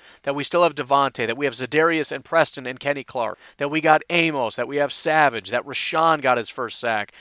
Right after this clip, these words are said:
Whatever it is that gets you excited, take the day and just be excited about it. In fact,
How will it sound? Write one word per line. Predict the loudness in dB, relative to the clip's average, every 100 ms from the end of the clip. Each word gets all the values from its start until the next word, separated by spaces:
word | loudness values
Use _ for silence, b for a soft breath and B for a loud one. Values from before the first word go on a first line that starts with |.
| B B
Whatever | 4 10 10 10 4
it |
is | 8 6 6
that | 2
gets | 2 -4 -2
you |
excited, | -2 4 2 2 -6 b b _
take | 0 0
the | 0
day | 2 4 4
and | 2 -4
just | -6
be | -4
excited | -2 0 0 0 -4
about | -6 -8 -10
it. | -20 _ _ _ _
In | 0
fact, | 6 8 8 2